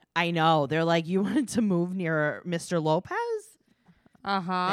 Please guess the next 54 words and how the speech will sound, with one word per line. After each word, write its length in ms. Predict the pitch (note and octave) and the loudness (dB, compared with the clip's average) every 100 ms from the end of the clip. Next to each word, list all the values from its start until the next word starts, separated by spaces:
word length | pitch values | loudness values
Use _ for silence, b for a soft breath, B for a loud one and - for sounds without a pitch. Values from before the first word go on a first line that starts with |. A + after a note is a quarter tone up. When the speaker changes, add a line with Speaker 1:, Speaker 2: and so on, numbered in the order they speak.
| A#3+ | 2
Speaker 1:
Then 80 | D4+ | 0
you're 120 | D#3+ | -2
gonna 120 | F3+ | -2
have 200 | F#3+ F#3 | -2 -4
to 100 | G3+ | 0
hire 360 | F#3+ F#3+ F3+ F3+ | 2 4 4 2
Natalie 440 | E3+ E3+ D#3+ D3+ | 2 2 2 -2
to 80 | D3 | -4
live 160 | D3 C#3+ | -4 -6
in 80 | C#3+ | -4
your 100 | C3 | -4
basement, 480 | C3+ C3+ - B2 A2 | -4 -6 -8 -12 -12
my 140 | G#2 | -14
friend." 360 | A2 A2 A2 A2+ _ _ G3 - | -12 -12 -12 -16 _ _ -20 -18
Speaker 2:
I 200 | - F3+ | -6 -2
don't 180 | G3+ G3 | -2 -4
blame 320 | E3+ D#3+ E3 | -4 -4 -4
her. 320 | D#3+ D3+ D3+ - | -4 -6 -6 -6
I 120 | F#3+ | -6
don't 260 | F#3 F#3+ F#3+ | 0 0 0
blame, 260 | F#3 F3 F3 | -4 -4 0
well, 140 | E3+ | 0
I 80 | F3 | 0
don't 160 | F#3 | -2
blame 220 | F3 D#3+ D3+ | -2 -2 0
them. 340 | D#3+ C#3+ C#3+ - | 0 0 -8 -12
Mm-hmm. 340 | F#3+ F#3+ A3+ D#4 b b b b b b _ | -8 -8 -8 -14 b b b b b b _
Speaker 1:
So, 540 | - F3+ D#3+ D#3 D#3 - | 0 2 4 2 -2 -4
uh, 240 | D#3 D3 C#3+ | 0 2 2
Natalie's 400 | E3+ E3 E3 D3+ | 0 -2 -4 -8
telling 240 | D3+ C#3+ | -8 -8
the 40 | C3+ | -8
boys, 220 | B2+ - | -8 -10
like, 140 | A#2+ | -10
"You 60 | C#3 | -12
have 60 | C3+ | -10
to 60 | |
wash 280 | A2+ G#2+ C#3 | -10 -10 -8
your 100 | A#3+ | -8
hands 320 | C4 B3 A#3+ | -6 -6 -8
before 280 | A#3 - F3 | -12 -12 -10
you 80 | G3 | -8
see 120 | A#3 | -8
the 120 | A3 | -10
baby." 360 | F#3+ E3+ D#3+ D#3 | -6 -6 -4 -6
And 260 | - D3 C#3+ - | -6 -10 -8 -6
Isaac 340 | F#3 A3 A#3 | -6 -6 -10
says, 480 | - C#3+ C#2+ F#3 F3 | -6 -6 -6 -6 -4
and 80 | D#3+ | -6
this 140 | D3 | -8
is 80 | C#3 | -10
a 40 | |
Speaker 2:
Mm-hmm. 100 | G3 | -8
Speaker 1:
quote, 220 | D#3 A#2+ | -6 -6